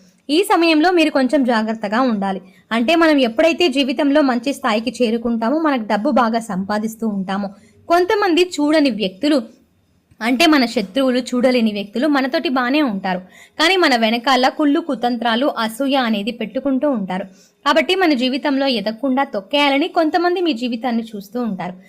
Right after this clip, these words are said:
కాబట్టి వారితో మీరు జాగ్రత్తగా ఉండాలి. ఎందుకంటే మీరు అందరినీ కూడా నమ్మేసి మీ యొక్క పర్సనల్ విషయాలు కానీ, అలాగే మీరు ఏదైతే మొదలు పెడుతున్నారో,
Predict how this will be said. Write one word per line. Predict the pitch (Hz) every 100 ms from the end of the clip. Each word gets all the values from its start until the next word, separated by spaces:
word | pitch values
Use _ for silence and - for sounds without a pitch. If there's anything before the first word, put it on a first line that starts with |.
| - _
కాబట్టి | 285 277 294 349
వారితో | 254 247 285 330
మీరు | 285 269
జాగ్రత్తగా | 247 208 220 - 196 208
ఉండాలి. | 208 180 180 180 - _ 247
ఎందుకంటే | 269 349 349 370
మీరు | 349 302 208
అందరినీ | 220 277 294 302
కూడా | 294 285
నమ్మేసి | 208 202 247 - 349
మీ | 330
యొక్క | 311
పర్సనల్ | 240 254 254 330 277
విషయాలు | 233 - 254 254
కానీ, | 233 285
అలాగే | 302 262 285
మీరు | 285 226
ఏదైతే | 214 214 240
మొదలు | 233 185 202
పెడుతున్నారో, | 220 185 185 208 202 196